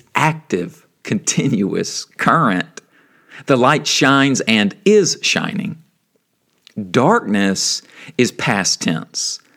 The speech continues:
did not, has not, and can never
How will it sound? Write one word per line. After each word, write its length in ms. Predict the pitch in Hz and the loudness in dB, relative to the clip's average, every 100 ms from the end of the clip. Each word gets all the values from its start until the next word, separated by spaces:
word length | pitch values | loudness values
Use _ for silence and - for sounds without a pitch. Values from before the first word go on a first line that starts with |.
| _ - | _ -18
did 340 | 98 165 151 104 | 2 2 4 0
not, 520 | 98 82 - - - _ _ _ | -2 -4 -8 -14 -20 _ _ _
has 400 | - 160 160 104 | 0 2 2 0
not, 380 | 98 87 87 - - | -4 -4 -6 -6 -2
and 280 | 160 156 160 | 2 2 0
can 420 | 156 143 123 139 | -2 0 0 2
never 440 | 156 160 110 101 | 2 2 0 -2